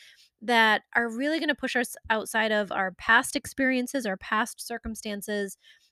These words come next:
our past commitments. And if you're starting to beat yourself up at all to say, "Wait, wasn't this my same resolution two years ago? Am I still stuck in this same place?" No, that's the whole point. And you're routine queen.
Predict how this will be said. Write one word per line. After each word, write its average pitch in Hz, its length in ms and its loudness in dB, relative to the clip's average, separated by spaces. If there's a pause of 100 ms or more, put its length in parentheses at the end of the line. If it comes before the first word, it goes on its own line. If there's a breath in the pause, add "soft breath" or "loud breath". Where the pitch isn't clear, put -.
(120)
our 214 80 -4
past 220 320 0
commitments. 214 840 -4
And 233 360 -4
if 269 180 2
you're 320 120 0
starting 302 340 6
to 254 80 -2
beat 247 160 0
yourself 226 380 0
up 294 180 4
at 240 80 6
all 185 140 4
to 190 100 -4
say, 185 200 -2
"Wait, 247 360 -4
wasn't 247 340 -6
this 320 220 -2
my 220 100 -2
same 226 300 -4
resolution 220 600 -2
two - 220 0
years 202 320 4
ago? 254 280 2
Am 208 100 -4
I 185 80 -6
still 254 560 -4 (500 loud breath)
stuck - 380 2
in 220 140 -2
this 240 260 2
same 233 300 -2
place?" 233 400 -2
No, 285 440 0
that's 254 240 0
the 294 120 -2
whole 269 140 2
point. 240 320 -4
And 220 140 -4
you're 233 160 -2
routine 277 380 -4
queen. 202 400 -4